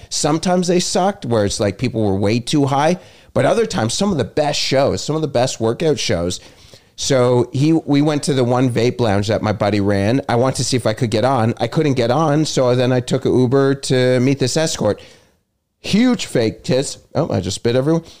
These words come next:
Huge fake tits. <laughs> But she, then I found out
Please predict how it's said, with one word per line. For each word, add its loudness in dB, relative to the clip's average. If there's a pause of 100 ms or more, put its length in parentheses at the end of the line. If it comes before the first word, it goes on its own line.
Huge 0
fake -2
tits. -2
<laughs> -14
But -4
she, -2
then 0
I -2
found -2
out -2